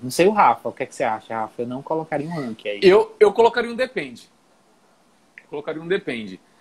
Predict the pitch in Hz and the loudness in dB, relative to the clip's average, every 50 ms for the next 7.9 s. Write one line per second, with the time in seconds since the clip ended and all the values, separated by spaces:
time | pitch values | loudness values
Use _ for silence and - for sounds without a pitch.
0 | _ _ _ - 143 165 160 - 185 175 185 202 208 202 214 - - 202 190 185 | _ _ _ -2 -2 0 0 2 0 0 0 -2 -6 -8 -6 -4 -2 -2 -2 -2
1 | 170 147 160 156 151 143 - 147 151 143 139 139 139 131 127 127 123 120 117 110 | -4 -4 -6 -6 -6 -8 -8 -8 -6 -4 -4 -4 -4 -4 -6 -8 -10 -12 -12 -14
2 | 107 101 101 98 101 101 107 139 143 - 147 147 151 165 170 170 170 170 123 - | -16 -18 -18 -18 -18 -16 -14 -14 -8 -2 2 4 4 4 4 2 0 -4 -10 -6
3 | - 160 185 208 220 214 - - 240 240 226 - - 151 131 110 95 92 _ _ | -2 0 0 0 0 -2 -6 -12 -12 -12 -12 -10 -12 -12 -12 -14 -16 -20 _ _
4 | _ _ _ _ 104 110 143 180 196 _ _ _ _ _ _ _ - 123 127 - | _ _ _ _ -10 -8 -8 -8 -10 _ _ _ _ _ _ _ -10 -8 -8 -8
5 | - - 127 110 - _ _ _ _ _ _ - 131 135 123 139 160 - 151 143 | -8 -10 -12 -12 -14 _ _ _ _ _ _ -6 -6 -6 -6 -8 -10 -10 -10 -10
6 | 175 180 165 - - 190 185 180 - - - 190 196 170 151 135 - - 185 190 | -10 -10 -10 -10 -8 -8 -8 -8 -10 -12 -10 -10 -8 -6 -6 -6 -4 -2 -2 0
7 | 180 165 160 - - - 165 151 131 113 131 170 208 220 160 113 - | 0 -2 -4 -6 -8 -8 -4 -4 -2 -2 0 0 -2 -2 -4 -6 -10